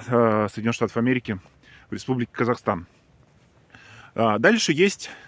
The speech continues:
э, Польша. Ну, в Польше опять у нас получается, что нам надо. Как безветренно, да, кстати, мне микрофон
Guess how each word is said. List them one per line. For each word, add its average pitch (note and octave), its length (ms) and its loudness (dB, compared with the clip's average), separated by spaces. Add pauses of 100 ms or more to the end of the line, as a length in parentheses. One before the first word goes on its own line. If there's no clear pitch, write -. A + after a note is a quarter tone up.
(1120)
э, B2 560 2
Польша. A2+ 520 4 (280)
Ну, C3 100 -4
в - 60 -20
Польше A3+ 300 0
опять - 320 -2 (520)
у - 40 -6
нас C3+ 120 -2
получается, B2 680 0 (100)
что - 220 -4
нам A2+ 140 -2
надо. D3 300 0 (840)
Как A#2+ 120 -6
безветренно, G#2 500 -2
да, G#2 120 -2
кстати, - 260 -6
мне A2+ 80 -2
микрофон A#2 460 0